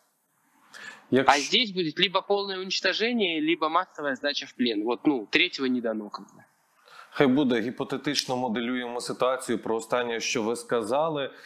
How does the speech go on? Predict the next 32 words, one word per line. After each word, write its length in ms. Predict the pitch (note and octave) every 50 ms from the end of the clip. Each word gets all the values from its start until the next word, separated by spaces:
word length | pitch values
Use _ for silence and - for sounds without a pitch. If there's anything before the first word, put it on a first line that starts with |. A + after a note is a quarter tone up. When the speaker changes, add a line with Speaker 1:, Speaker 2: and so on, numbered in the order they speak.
| - - - _ _
Speaker 1:
Е, 40 | A2+ A2+ A2+ A2 A2 A2
навпроти 560 | A2 A2+ A#2+ A2+ A#2 - D#3 C#3+ C#3+ - C#3+ A#2+
вас, 600 | G#2+ A#2+ C3 C#3 C#3+ D3+ D3 - - - - B2+
е, 320 | A#2+ A#2 A2+ A2+ A2 G#2+ G2+ G2+ F#2+ - - _ _ -
білорус, 880 | - G2 A2 B2 A#2 A2+ A2 A2 A#2 C3 D3 C#3+ - - - - _ _ _ _ - - - - - - _ _ _ -
так, 300 | A#2+ C3 C#3 - - B2
який 540 | A#2+ - - C#3 C#3 D3 B2+ - - - -
воює 420 | G#2 F#2+ A2 - A2 B2+ B3+ A3+ G3
за 180 | - A2 G#2
Росію, 440 | G2+ G2 - - - - D3+ E3+ E3
який 200 | B2 - E4 F4
Speaker 2:
Ні, 80 | F3 C3
Speaker 1:
воює 180 | B2 C3 C3
за 120 | - B2 B2+
Speaker 2:
это, 60 | A#2
Speaker 1:
Лукашенка. 480 | A#2+ - F3 F3 - F#3+ F#3 A2+ G#2+
Speaker 2:
это, 240 | G#2 - - - F#2+ - - - - _ _ _ _ _
а, 160 | _ - D#3 E3+
даже, 360 | D#3+ F3+ F3+ F#3+ E3+ F3+ E3+
это 200 | F3 E3+ - F3+
даже 220 | F3 F#3 D#3+ E3+ F3
не 80 | E3+
обсуждается, 540 | D#3 - F3+ D#3+ D#3 D3+ B2 A2+ A2+ - D#3+
это 140 | - C#3+ B2+
враг. 440 | A#2+ B2 A#2 A2 - - - - _ _ _ _ _ _ _ _ _ _ _ _ _ _ _
Мы, 180 | B2 C3 D3 D#3
э, 680 | D#3+ D#3 D#3 D#3 D#3 D3+ D3+ D3+ D3 D3 C#3 C#3 C3+ - - - A2+ A2+ A2+ G#2+ G#2 G#2+ A2 A2 A2 A2+ A#2 A2+ A#2 - - - - - _ _ _ _ _ _ _ _ _ -
с 100 | - C#3+
удовольствием 760 | C3+ C#3 B2 A#2 C3 D#3+ F#3 F#3 - - - C3+ A#2 A2
встретим 600 | - - - - C3+ C#3+ C#3 B2+ - - F#2+ G2
их 100 | G2 -
здесь. 360 | - - - - - - -